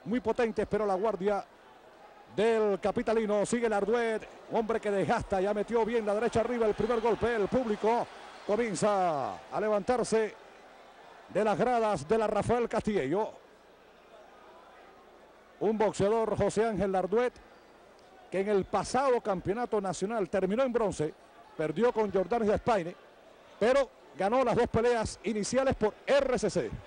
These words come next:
No le llega nadie al tercer asalto. Tratan de cruzarse con el upper. Trabaja muy bien también Julio César Iglesias, que no es un improvisado.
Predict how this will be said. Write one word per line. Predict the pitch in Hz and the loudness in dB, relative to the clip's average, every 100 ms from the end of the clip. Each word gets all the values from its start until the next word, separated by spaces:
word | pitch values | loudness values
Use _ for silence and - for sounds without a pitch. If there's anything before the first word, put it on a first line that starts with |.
| - - - - | -20 -20 -20 -14
No | 165 247 | -2 2
le | 240 | 4
llega | 247 240 | 2 2
nadie | 247 226 214 | 0 2 2
al | 196 190 180 165 147 - | 2 0 0 0 -2 0
tercer | 208 220 247 | 0 2 0
asalto. | 233 240 170 - - - - - - - - - - - - - - - - - - - - - - - - - - - - - - - - | 0 0 -2 -8 -20 -20 -20 -20 -20 -20 -20 -20 -20 -20 -20 -20 -20 -20 -20 -20 -20 -20 -20 -20 -20 -20 -20 -20 -20 -20 -20 -20 -20 -20 -8
Tratan | 233 254 214 | -2 0 0
de | 208 208 190 180 165 143 | 2 2 2 2 0 -2
cruzarse | 185 196 247 226 202 | -4 -2 -2 0 -2
con | 214 | -2
el | 220 | 0
upper. | 247 - 220 233 196 113 - | 0 0 -2 -2 -4 -8 -8
Trabaja | 143 170 160 | -4 -2 -2
muy | 156 160 | -4 -4
bien | 180 156 | -4 -4
también | 156 185 165 | -6 -4 -4
Julio | 175 175 | -4 -4
César | 214 202 196 | -2 -2 -2
Iglesias, | 190 214 185 190 - | -2 -2 -2 -4 -4
que | 180 | -8
no | 208 | -6
es | 196 | -6
un | 214 196 | -6 -8
improvisado. | 190 220 196 214 180 180 190 | -6 -4 -2 -2 0 -2 -4